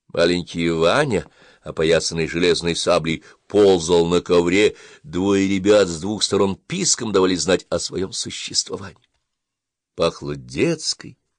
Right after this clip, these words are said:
кухней, миром и тишиной. Двое безусых хорунжих ухаживали за Марусей. Маруся помыкала ими и заставляла даже приглядывать за детьми. "А муж где?" —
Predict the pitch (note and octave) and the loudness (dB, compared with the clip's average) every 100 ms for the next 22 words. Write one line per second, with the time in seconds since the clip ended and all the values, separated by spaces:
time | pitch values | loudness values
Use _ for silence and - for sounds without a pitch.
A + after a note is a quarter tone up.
0 | _ _ _ _ - E3 G3+ F#3+ - - | _ _ _ _ -6 -4 -4 -6 -10 -14
1 | C3+ - _ _ _ _ _ - B1+ E2+ | -16 -16 _ _ _ _ _ -16 -6 -2
2 | B2+ A#2 A2 G#2 _ _ _ _ - D2 | -2 -4 -8 -10 _ _ _ _ -14 -12
3 | D2+ C#2+ C#2+ C#2 D2 D#2 _ _ _ _ | -8 -8 -6 -4 -6 -8 _ _ _ _
4 | _ _ - D#2 E2 E2+ F2 F2 E2+ - | _ _ -8 0 0 0 -2 -2 -6 0
5 | G2+ F2+ F#2+ F#2+ F2 F2+ - F2+ F#2+ F#2 | 2 4 4 2 2 -2 -2 -2 0 2
6 | F2 F2+ E2 F2+ F2 F#2 - E2+ _ _ | 2 0 0 -2 -2 -2 -4 -6 _ _
7 | _ - F#2+ F2+ E2 E2+ E2+ - F2+ D#3 | _ -2 0 0 0 0 0 2 2 4
8 | F#3 E3+ D#3+ D3+ C#3 - - - D#2+ - | 2 0 -2 -6 -8 -12 -16 -10 -4 0
9 | F2 F#2 F#2 F2 F2+ F#2+ E2+ F2 F#2 E2+ | 2 4 4 0 -2 0 2 2 0 -2
10 | E2 F2+ - D2+ D#2 D#2 - _ _ - | -4 -6 -6 -6 -6 -6 -10 _ _ -10
11 | D#2+ G2 F#2 E2 G2 F#2+ | -4 -4 -4 0 4 4